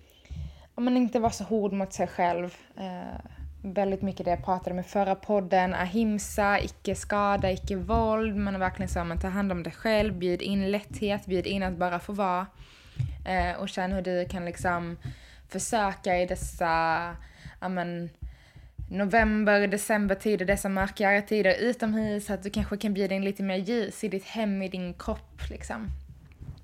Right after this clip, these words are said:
i ditt hjärta, och, och göra saker som du vet,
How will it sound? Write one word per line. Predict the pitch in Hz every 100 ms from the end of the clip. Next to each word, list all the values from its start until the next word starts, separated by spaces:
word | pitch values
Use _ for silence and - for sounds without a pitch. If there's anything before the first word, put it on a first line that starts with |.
| -
i | -
ditt | 196 202
hjärta, | 190 190 190 - - -
och, | 208 202 196 190 185 180 170 -
och | 196 196 190 196
göra | 196 185 185
saker | 180 156 175
som | 185 175 170
du | 180
vet, | 175 165 - - -